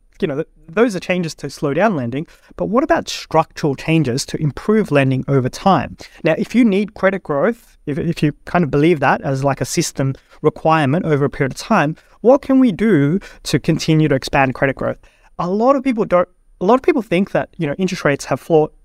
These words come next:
have hit zero. So that means credit growth won't continue going forward, a-, and capital growth will, must fall and won't be able to continue going forward because the expansion of credit will slow because interest rates have already hit their,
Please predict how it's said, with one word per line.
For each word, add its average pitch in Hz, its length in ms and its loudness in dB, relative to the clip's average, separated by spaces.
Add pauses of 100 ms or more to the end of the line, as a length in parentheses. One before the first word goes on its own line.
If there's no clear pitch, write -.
have - 220 -8 (120)
hit 156 180 -2
zero. 175 320 2
So 123 160 -8
that 165 140 0
means 143 280 -2
credit 160 300 0
growth 139 240 -4
won't 143 240 -6 (220)
continue 147 400 0
going 131 240 -6
forward, 170 400 2 (100)
a-, 151 180 -6
and 143 240 -4 (220)
capital 156 360 -4
growth 139 360 -4 (280)
will, 151 480 -2
must 180 340 0
fall 156 400 2
and 143 180 -4
won't 151 160 2
be 151 60 4
able 131 120 0
to 135 200 -4 (220)
continue 139 460 2
going 131 300 0
forward 117 320 -4
because 127 460 0 (240)
the 151 80 0
expansion 151 480 -4
of - 100 -18
credit 226 240 0
will 143 120 -6
slow 247 340 2
because 131 280 -8
interest 135 300 -4
rates 127 240 0
have 131 140 -2
already 135 180 4
hit - 180 -4
their, - 180 -2